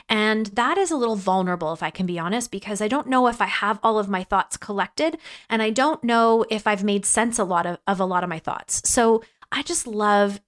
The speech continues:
to be fully transparent with you in this masterclass and for us just to get to know each other on a deeper level,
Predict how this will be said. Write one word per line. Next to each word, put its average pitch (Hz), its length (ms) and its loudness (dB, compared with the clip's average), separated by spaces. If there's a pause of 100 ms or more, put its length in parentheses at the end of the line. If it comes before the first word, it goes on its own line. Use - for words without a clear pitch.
(100)
to 214 80 -4
be 196 100 -2
fully 233 260 0
transparent 220 580 -2
with 202 200 -6
you 202 300 0 (100)
in 202 100 2
this 196 220 0
masterclass 202 880 -2
and 208 180 0
for - 140 -4
us 247 220 -2
just 339 140 -4
to 339 60 -4
get 302 160 -4
to 262 100 0
know 196 260 4
each 190 240 0
other 175 360 0 (360)
on 208 100 4
a 196 80 4
deeper 180 380 -2
level, - 360 -8